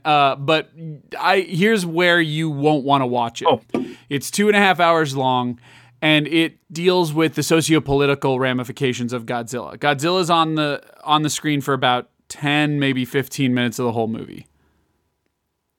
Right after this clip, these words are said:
Speaker 1: So, yeah. <laughs>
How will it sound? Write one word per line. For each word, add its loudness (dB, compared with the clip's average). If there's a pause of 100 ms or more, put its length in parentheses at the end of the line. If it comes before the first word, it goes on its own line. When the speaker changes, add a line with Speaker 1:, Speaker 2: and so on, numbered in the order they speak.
(180)
Speaker 1:
So, -18 (260)
yeah. -20 (3000)
<laughs> -8